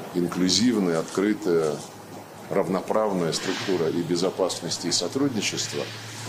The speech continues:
это пространство сейчас пытаются освоить, а, Соединенные Штаты, их союзники, а, и Североатлантический альянс.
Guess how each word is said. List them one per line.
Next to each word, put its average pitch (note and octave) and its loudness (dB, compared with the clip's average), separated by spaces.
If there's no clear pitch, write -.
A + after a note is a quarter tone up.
это C3 0
пространство A2 0
сейчас - 0
пытаются F#2+ 2
освоить, F#2 2
а, D#2 -4
Соединенные F2+ 0
Штаты, A#2 0
их F2+ 0
союзники, A2+ 2
а, F2+ -2
и D3 0
Североатлантический F#2 0
альянс. B1+ -4